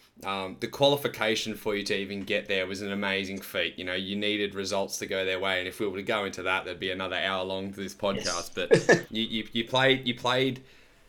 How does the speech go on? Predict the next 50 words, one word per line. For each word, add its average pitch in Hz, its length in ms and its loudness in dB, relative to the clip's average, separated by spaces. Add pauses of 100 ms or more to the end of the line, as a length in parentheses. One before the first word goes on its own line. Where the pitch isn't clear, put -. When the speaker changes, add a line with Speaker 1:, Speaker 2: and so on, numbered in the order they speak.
(180)
Speaker 1:
well, 107 560 4
I'll 101 140 0
say, 95 320 2
in 104 220 -4
that 101 180 -2
tournament, 101 640 -2
and 98 180 -4
then 101 200 -2
results 101 400 -2
went 104 140 -2
your 104 120 0
way, 87 460 0
and 92 120 -6
then 95 140 -6
you 92 100 -8
qualified 98 960 -4 (500)
to - 100 -8
get 104 240 2
into 98 180 -4
this 95 200 -6
World 82 180 -8
Cup, 82 260 -6
which, 95 220 -4
which 135 240 -2
was 131 120 -4
just 139 160 -4
incredible 92 480 -4
scenes. 82 500 -6
You 87 80 -6
know, 85 160 -2
like, 87 240 -4
we 98 120 0
were 92 120 -2
so, 92 380 0 (280)
so 107 300 4
excited 90 680 -2
that, 85 200 -8 (520)
you 85 80 -10
know, 92 140 -4
a 104 60 -2
guy 104 240 -2
that 92 120 -4
we 98 140 0
play 101 200 -4
cricket 120 320 -2
with 80 220 -8
is, 87 180 -10
is 92 140 -10
gonna 95 200 -6
be, 87 320 -6